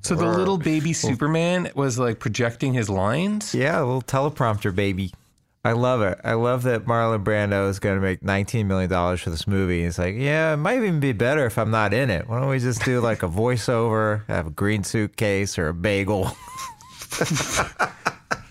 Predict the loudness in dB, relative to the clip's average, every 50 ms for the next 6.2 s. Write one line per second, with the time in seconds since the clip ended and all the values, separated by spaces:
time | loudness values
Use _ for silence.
0 | -20 -20 -20 -18 -18 -18 -18 -6 -2 -2 0 0 0 0 0 2 2 0 -2 -2
1 | -6 -4 -2 0 0 0 0 -2 -2 -4 -4 -6 -6 -6 -2 -2 0 0 0 0
2 | 0 0 0 0 0 0 -2 -6 -12 -12 -4 0 0 2 2 2 2 2 2 2
3 | 2 2 0 0 -2 -4 -2 0 0 2 0 0 -4 -8 -18 -20 -20 -20 -20 -10
4 | -4 0 0 2 2 2 2 2 2 2 2 2 2 0 0 0 0 0 0 0
5 | -2 -2 -2 -2 -6 -6 -8 -12 _ _ _ _ -2 -2 -2 -2 -4 -8 -6 -4
6 | -4 -4 -4